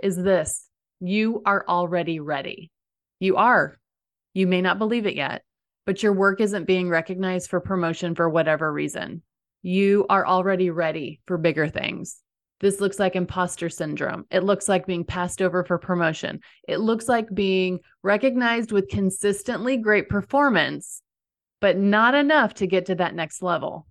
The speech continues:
right? So I'm here to tell you, you are already ready.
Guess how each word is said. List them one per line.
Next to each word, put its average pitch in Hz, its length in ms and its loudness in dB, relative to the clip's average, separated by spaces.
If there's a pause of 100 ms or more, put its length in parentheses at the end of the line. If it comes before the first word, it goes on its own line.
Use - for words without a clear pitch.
right? 170 360 -2 (380)
So - 140 -2
I'm 208 120 4
here 202 180 0
to 196 100 -2
tell 180 240 -2
you, 156 380 -4 (160)
you 190 320 4
are 185 240 0
already 165 480 0
ready. 147 400 -4